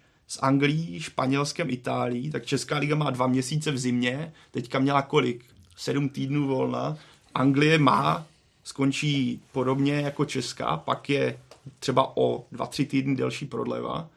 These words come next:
no ale pak jedou non-stop, že jo? Takže oni jedou bez jakékoliv, eh, dvouměsíční pauzy na dovolenou, kdy v půlce sezóny,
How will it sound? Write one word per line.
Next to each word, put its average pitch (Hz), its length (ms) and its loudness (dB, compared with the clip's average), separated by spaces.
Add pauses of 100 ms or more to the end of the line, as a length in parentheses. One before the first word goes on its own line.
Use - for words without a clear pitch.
(260)
no - 40 -4
ale 123 100 4
pak 131 180 2
jedou 135 160 6
non-stop, 131 420 0
že 123 120 -6
jo? - 120 -10
Takže 120 240 -2
oni 131 160 6
jedou 131 360 2 (260)
bez 123 180 0
jakékoliv, 131 800 2
eh, 123 480 -2
dvouměsíční 131 680 0
pauzy 123 360 0
na 131 100 0
dovolenou, 127 440 0
kdy 127 180 0
v 123 60 -6
půlce 135 380 -8
sezóny, 131 400 -2